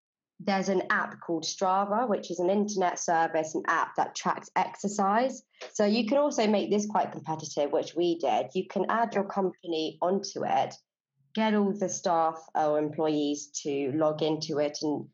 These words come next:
add the company onto their, their profile. And you can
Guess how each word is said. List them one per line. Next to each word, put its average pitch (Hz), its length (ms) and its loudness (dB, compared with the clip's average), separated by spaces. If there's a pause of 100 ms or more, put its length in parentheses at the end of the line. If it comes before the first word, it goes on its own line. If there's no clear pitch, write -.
(320)
add 165 220 -2
the 165 80 -4
company 156 480 -4
onto 147 380 -2
their, 139 440 0 (920)
their 156 240 -2
profile. 156 880 0 (540)
And 185 280 4
you 196 220 2
can 180 480 2